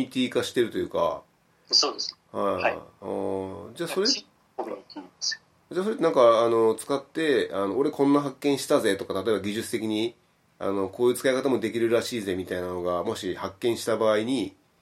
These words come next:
Speaker 2: うん。
Speaker 1: その掲示板的な、まあ、えっと、昔、
Speaker 2: あ、そうそうそう。
Speaker 1: えっと、ビ-、ビ-、ビービーエスでしたっけ？なんか掲示板のことビービーエスって言ってましたっけ？
Speaker 2: あ、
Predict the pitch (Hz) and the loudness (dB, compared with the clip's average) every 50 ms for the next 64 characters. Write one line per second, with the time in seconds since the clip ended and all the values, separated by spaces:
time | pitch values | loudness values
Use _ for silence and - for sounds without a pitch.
0 | _ _ _ _ - 139 117 - - - - 151 139 123 - - 143 143 139 123 | _ _ _ _ -6 -6 -4 -6 -10 -6 -2 0 0 0 2 2 2 4 4 2
1 | 131 135 135 131 127 120 131 123 123 120 113 127 117 92 - - - _ _ _ | 2 2 2 2 0 0 -2 0 0 0 2 2 2 2 0 -4 -10 _ _ _
2 | _ _ - 101 - - 110 113 117 - - - 156 151 135 - - 127 117 98 | _ _ -12 -8 -6 -4 -2 2 2 4 4 4 2 2 0 2 2 0 0 0
3 | 95 110 123 127 - - 110 113 131 - 110 101 123 143 165 156 180 185 185 190 | 0 -4 -6 -6 -8 -10 -10 -10 -10 -8 -6 -4 -2 -2 -2 -2 -2 0 0 0
4 | 185 - - - - 78 - 92 104 110 - 78 - - - - - 127 127 123 | 0 0 -2 -4 -6 -6 -4 -2 -2 0 0 -2 -4 -4 -8 -10 -4 -4 -2 2
5 | 135 143 143 143 139 139 101 95 92 110 117 120 113 131 131 131 120 - - - | 4 4 4 4 2 0 -2 -4 -4 -4 -4 -4 -2 0 0 -2 -2 -4 -8 -12
6 | 101 - 92 90 85 - 82 - - - - - - - - - _ - - - | -12 -8 -8 -8 -8 -10 -12 -14 -16 -16 -18 -18 -20 -20 -20 -12 _ -10 -10 -10
7 | _ _ _ _ _ _ _ _ _ _ _ _ _ _ _ _ _ - 180 165 | _ _ _ _ _ _ _ _ _ _ _ _ _ _ _ _ _ 4 6 8
8 | - | 8